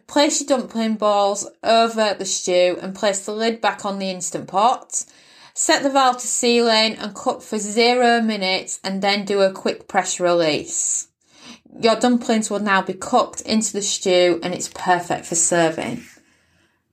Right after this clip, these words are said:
Now, let's back it up a little bit.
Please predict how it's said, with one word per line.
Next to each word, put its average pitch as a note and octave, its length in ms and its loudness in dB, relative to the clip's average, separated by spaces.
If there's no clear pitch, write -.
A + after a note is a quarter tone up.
Now, E3+ 260 0
let's A#3 340 -2
back - 300 -2
it - 60 -6
up E3 180 -8
a E3 40 -2
little D#3+ 220 -2
bit. D#3 320 -2